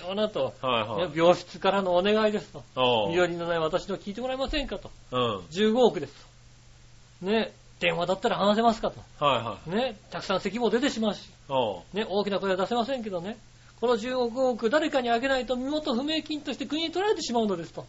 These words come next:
Speaker 2: おう。
Speaker 1: うん、誰かに受け取ってほしいのですと。ね。from芥川、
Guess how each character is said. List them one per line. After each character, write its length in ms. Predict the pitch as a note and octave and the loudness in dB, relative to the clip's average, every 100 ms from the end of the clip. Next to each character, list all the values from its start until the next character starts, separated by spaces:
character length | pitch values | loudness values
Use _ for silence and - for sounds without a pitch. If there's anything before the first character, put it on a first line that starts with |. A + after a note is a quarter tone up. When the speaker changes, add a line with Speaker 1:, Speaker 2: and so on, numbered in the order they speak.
| - | -2
Speaker 2:
お 680 | D3 C3+ A#2 G#2+ F#2 F#3 D#3+ | 4 6 6 4 0 0 0
う。 20 | |
Speaker 1:
う 20 | E3+ | -2
ん、 20 | |
誰 200 | G3 F#3 | -6 -4
か 80 | F#3+ | -4
に 100 | F#3+ | -2
受 140 | A3+ | 2
け 40 | |
取 140 | A#3 B3 | 2 2
っ 40 | |
て 80 | A#3 | 0
ほ 120 | G#3 | -2
し 60 | A#3+ | -2
い 20 | |
の 100 | A#3+ | -4
で 100 | G3+ | -4
す 80 | - | -6
と。 100 | D#3+ - - - - - - | -16 -18 -20 -20 -20 -20 -6
ね。 280 | F#3+ A3+ B2+ - - - - - | -2 -2 -6 -16 -20 -20 -16 -6
from 240 | A#2+ A2 | -4 -2
芥 260 | G#2 - A#2 | -4 -2 -2
川、 320 | G2+ F#2+ G#2 | 0 -4 -6